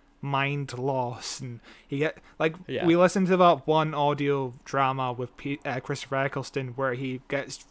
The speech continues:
Speaker 1: he gets turned into, like, a wooden statue, and he's inside of himself
Speaker 2: For
Speaker 1: for, like, a hundred
Speaker 2: centuries.
Speaker 1: years.
Speaker 2: Yeah.
Speaker 1: Yeah. <laughs> So he, he's
Speaker 2: Yeah.
Speaker 1: yeah.
Speaker 2: <laughs>
Speaker 1: So does that mean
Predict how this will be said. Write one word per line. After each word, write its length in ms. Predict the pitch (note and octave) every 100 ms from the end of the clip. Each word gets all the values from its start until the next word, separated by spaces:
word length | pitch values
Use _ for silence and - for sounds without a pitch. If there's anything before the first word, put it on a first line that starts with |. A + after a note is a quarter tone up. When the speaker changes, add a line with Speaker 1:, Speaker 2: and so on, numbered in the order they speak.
| _ _ _
Speaker 1:
he 120 | - C#3
gets 260 | C#3+ B2
turned 540 | - - D#3+ F3 F3 E3+
into, 380 | E3 E3 D#3+ D3
like, 180 | C#3
a 60 | C3+
wooden 460 | B2 D3 D3 C#3 C3+
statue, 840 | - C#3+ C#3 C#3 - C#3 B2+ A#2 - - -
and 140 | C#3
he's 320 | C3+ D#3 D#3+ E3
inside 560 | D#3 D3 D3+ D3 C#3+
of 80 | -
himself 920 | C#3 C3+ C3 C#3 C3 B2+ A2 - - - -
Speaker 2:
For 180 | -
Speaker 1:
for, 220 | - - D3+
like, 160 | D3
a 80 | C#3+
hundred 580 | - - E3+ D#3 D#3+ -
Speaker 2:
centuries. 40 |
Speaker 1:
years. 560 | D3 D3+ C#3 B2+ B2+ -
Speaker 2:
Yeah. 120 | E3 C#3+ G2+
Speaker 1:
Yeah. 60 | -
<laughs> 380 | - - - -
So 100 | E3
he, 100 | D#3+ - B2
he's 200 | - D#3
Speaker 2:
Yeah. 320 | A#2+ G#2 G#2 G#2+
Speaker 1:
yeah. 280 | E3 D3 C3+ C#3 F#3
Speaker 2:
<laughs> 160 | -
Speaker 1:
So 120 | - D#3+
does 160 | D#3+
that 160 | E3+ E3+
mean 340 | D#3+ D#3+ D3+